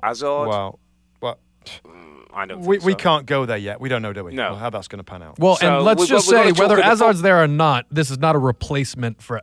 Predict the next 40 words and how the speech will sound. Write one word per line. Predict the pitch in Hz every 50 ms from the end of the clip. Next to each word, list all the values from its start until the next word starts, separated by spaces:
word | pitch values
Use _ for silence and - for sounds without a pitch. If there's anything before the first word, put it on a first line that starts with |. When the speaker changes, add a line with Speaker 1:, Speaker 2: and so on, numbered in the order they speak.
| -
Speaker 3:
for | 107 - 120
Hazard. | 107 113 117 113 101 101 92 90 95
I | 107
mean, | 123 123
it's | 117 117
Speaker 1:
No. | 101 85 78 - _ _ _ _ _ _ -
Speaker 3:
a | - 113 113 110
few, | 117 120 127 - 190 180 151
few | 123 - - 185 170
players | 143 - 151 139 123
can | - - 113
come | - - 131 117 117
in | 110 101
to | 98 95
do | 92 107 101
that. | 92 92 90 80 71 - _ _ _ _ _ _ _ _ _ _
Speaker 1:
So | - - - 156 143 143 143 143 -
is | - 185 190 165
he | 220 226 226
ready | 190 180 185 175 156 147 139
to | - - 160 143
be | 113 139 147 143 143 143 135 113
a | 127 139 135 139 139 139
regular | 131 135 170 180 196 160 180 190 185 180 180 165
starter | - - - - 165 143 127 107 92 92 - - 98 92 101 117 _ _ _ _ _ _
in | - 131 123 120 117 -
Chelsea's | - - - 151 160 170 - - - 160 147 - -
team | - - - - 135 117 101 90 90 95 113 131 _ _ _ _ _ _ _
and | - 117 113 98
play | - - 131 123 117 117 120 120
on | - - 123 120
a, | 120 117 117 107 -
on | - 120 117
a | 113
weekly | 110 110 117 127 113 - - 113 113
basis? | 92 - 107 101 95 104
Speaker 3:
What | 117 123
do | 120
you | 117 113
think? | - 98 85 -